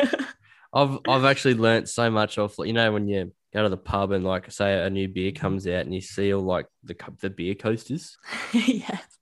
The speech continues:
Speaker 2: I was like, it was, uh, I don't know where it was. It was, I was, like, in Orange or something like that.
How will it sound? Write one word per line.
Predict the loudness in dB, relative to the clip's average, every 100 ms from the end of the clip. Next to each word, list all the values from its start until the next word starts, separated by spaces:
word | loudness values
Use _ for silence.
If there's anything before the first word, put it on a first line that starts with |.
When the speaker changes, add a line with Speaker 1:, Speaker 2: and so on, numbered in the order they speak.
| _ -12 -10 -10 -20 -20 _ _ _
Speaker 2:
I | -2
was | -2 0
like, | 2 2 2 _
it | -2 0
was, | 0 -4 -6
uh, |
I | -4 -4 -6
don't | -4 0
know | 2
where | 2
it | 2
was. | 0 -2 -2
It |
was, | -4 -6 -8
I |
was, | -6 -2
like, | -4 -2
in | -2
Orange | 0 -2 -4
or |
something | -6 -6 -4 -4
like | -4 -4
that. | -4